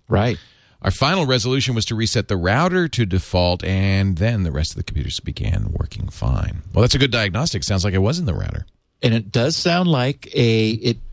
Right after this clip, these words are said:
Speaker 1: I mean, it sounds like something reconfigured the router, and that's what a D N S rebinding attack does.
Speaker 2: Right.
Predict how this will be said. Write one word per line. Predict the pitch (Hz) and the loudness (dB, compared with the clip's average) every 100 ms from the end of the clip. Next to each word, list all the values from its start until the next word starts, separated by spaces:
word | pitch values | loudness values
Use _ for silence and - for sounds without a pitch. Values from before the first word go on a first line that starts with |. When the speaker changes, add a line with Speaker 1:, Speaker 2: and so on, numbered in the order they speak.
| - | -2
Speaker 1:
I | 98 | 2
mean, | 104 | 4
it | 107 104 | 2 2
sounds | - 113 151 202 151 | 0 2 2 0 2
like | 135 127 131 | 2 0 -2
something | - - 156 190 180 175 120 | -4 0 0 0 2 2 4
reconfigured | 135 165 139 131 156 139 147 | 4 2 0 2 0 2 0
the | 135 | 0
router, | 123 110 95 110 143 - - | 0 0 0 -2 -4 -10 -2
and | 123 | 2
that's | 120 160 - | 2 2 -2
what | 135 127 | 0 0
a | |
D | 113 127 135 | 2 2 4
N | 131 | 4
S | 127 131 - | 2 0 -4
rebinding | 120 113 107 120 135 127 123 123 | 0 2 4 2 2 2 2 2
attack | - - 117 120 120 107 | 0 0 0 0 -6 -2
does. | 151 175 90 - - | 0 0 -2 -6 -10
Speaker 2:
Right. | 92 | -12